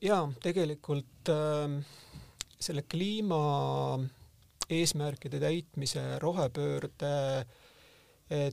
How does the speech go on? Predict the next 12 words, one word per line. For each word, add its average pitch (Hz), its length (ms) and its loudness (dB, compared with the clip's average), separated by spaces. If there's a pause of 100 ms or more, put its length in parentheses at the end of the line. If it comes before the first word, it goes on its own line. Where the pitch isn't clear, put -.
teemade 160 600 0
juures, 151 960 0
mida 147 160 0
ma 165 140 -2
olen 160 180 -2
tähele 160 320 0
pannud, 143 400 -2
on 135 100 -4
see, 139 520 -2
et, - 340 -12
ähm, 135 380 -2 (160)
riikide 160 560 -4